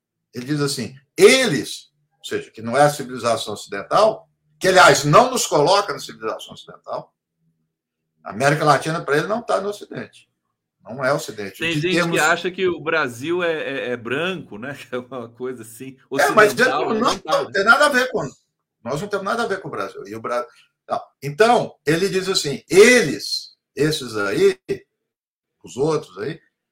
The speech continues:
Speaker 1: sempre foram objeto na história. É colonialismo, do humano. Agora,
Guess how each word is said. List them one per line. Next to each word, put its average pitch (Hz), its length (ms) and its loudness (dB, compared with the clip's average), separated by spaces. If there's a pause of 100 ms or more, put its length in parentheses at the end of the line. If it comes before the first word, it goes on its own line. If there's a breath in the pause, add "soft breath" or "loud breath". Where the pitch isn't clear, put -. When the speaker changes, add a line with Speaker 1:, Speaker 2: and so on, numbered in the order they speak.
(220)
Speaker 1:
sempre 262 540 0
foram 240 340 6
objeto 190 560 2
na 180 140 -2
história. 113 560 -8 (1160)
É 80 40 -18
colonialismo, 147 800 -2 (480)
do - 120 -16
humano. 113 440 -2 (600 soft breath)
Agora, 214 720 6